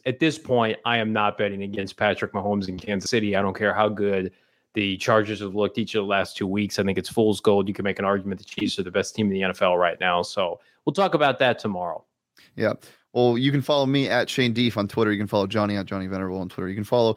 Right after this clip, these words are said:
Speaker 2: the show at P H N X underscore bets on Twitter. Send us your picks. Comment under our post and let us know what you're betting on so you can have receipts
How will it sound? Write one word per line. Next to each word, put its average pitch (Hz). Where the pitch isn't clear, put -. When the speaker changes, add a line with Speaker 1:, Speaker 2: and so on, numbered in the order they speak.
Speaker 2:
the 110
show 165
at 123
P 113
H -
N 110
X 101
underscore 104
bets 110
on 107
Twitter. 117
Send 262
us 480
your 170
picks. -
Comment 170
under 131
our 104
post 120
and 98
let 135
us 147
know 127
what 113
you're 113
betting 113
on 110
so 113
you 170
can 190
have 123
receipts 104